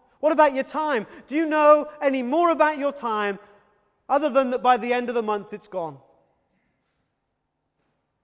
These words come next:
If this is time that's a precious gift from God, strikes me that the very least we should understand is exactly where it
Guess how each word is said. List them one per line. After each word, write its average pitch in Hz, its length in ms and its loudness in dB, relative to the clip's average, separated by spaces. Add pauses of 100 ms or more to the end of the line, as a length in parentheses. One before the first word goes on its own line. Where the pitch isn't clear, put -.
(460)
If - 60 -20
this 247 180 -4
is 269 100 -8
time 247 600 -2
that's 214 160 -14
a 196 40 -14
precious 240 400 -6
gift 233 280 -6
from 208 200 -14
God, 156 300 -8 (640)
strikes 262 360 -2
me 277 80 -2
that 285 140 -4
the 262 60 -6
very 269 200 8
least 285 420 -4
we 254 140 -8
should 269 220 -6
understand 190 800 -8 (280)
is 190 140 -8
exactly 220 580 -6 (260)
where 190 260 -4
it 175 220 -10